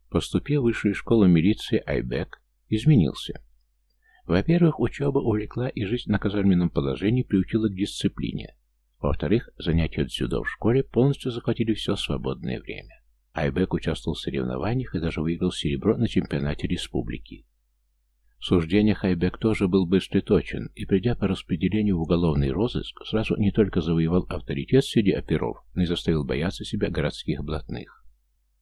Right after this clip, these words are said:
Около одиннадцати вечера притормозили у кинотеатра «Юбилейный», и Достан пошёл купить сигарет в киоске. В это время кончился последний сеанс. Боковые двери кинотеатра распахнулись, выпуская зрителей на улицу, и Достан увидел Миру.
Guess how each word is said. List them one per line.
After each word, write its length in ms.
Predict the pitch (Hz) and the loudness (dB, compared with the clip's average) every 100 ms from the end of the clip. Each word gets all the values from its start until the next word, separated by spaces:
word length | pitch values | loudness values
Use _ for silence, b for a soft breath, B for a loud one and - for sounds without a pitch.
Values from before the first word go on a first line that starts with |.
| - | -6
Около 380 | 95 92 95 87 | 0 2 2 4
одиннадцати 480 | 87 85 85 - - | 4 4 4 2 -2
вечера 420 | 78 104 - 110 | 0 0 0 -2
притормозили 680 | - - 80 71 - 107 107 | -2 -2 0 0 2 2 2
у 20 | |
кинотеатра 560 | - 78 - 90 - 90 | 2 0 0 -4 -2 2
«Юбилейный», 680 | 90 87 92 120 55 - - | 2 4 4 4 -4 -8 -10
и 160 | - | -6
Достан 400 | 87 85 - 156 | -4 -4 0 0
пошёл 260 | 156 - 123 | 0 -2 -2
купить 320 | 127 113 113 | -2 -2 -2
сигарет 460 | - 76 73 87 - | -2 -4 -2 -4 -6
в 40 | |
киоске. 580 | - - - - 50 - _ _ _ _ _ _ _ _ _ _ - | -12 -10 -10 -14 -18 -20 _ _ _ _ _ _ _ _ _ _ -4
В 80 | 90 | 2
это 220 | 123 160 | 4 4
время 260 | 151 151 143 | 4 2 4
кончился 480 | 104 107 127 - - | 4 2 -2 -6 -4
последний 480 | 87 - 104 131 | -4 -2 0 0
сеанс. 560 | 123 - - - - - _ _ _ - | -2 -6 -6 -10 -14 -16 _ _ _ -4
Боковые 500 | 73 117 139 180 139 | 0 2 4 2 2
двери 220 | 143 135 | -2 0
кинотеатра 520 | 117 110 127 127 117 | 2 2 0 2 2
распахнулись, 640 | 113 - 101 - 110 120 92 | 2 0 -2 4 2 2 -4
выпуская 360 | - - 92 | -6 0 2
зрителей 460 | 76 95 - - 101 | 2 0 0 -2 2
на 140 | 117 | 4
улицу, 420 | 92 82 - - | 4 4 0 0
и 60 | 85 | 0
Достан 420 | 73 - 131 147 | 0 -2 0 2
увидел 420 | 120 120 127 110 | 2 2 0 0
Миру. 400 | 80 64 55 - | 0 0 -4 -12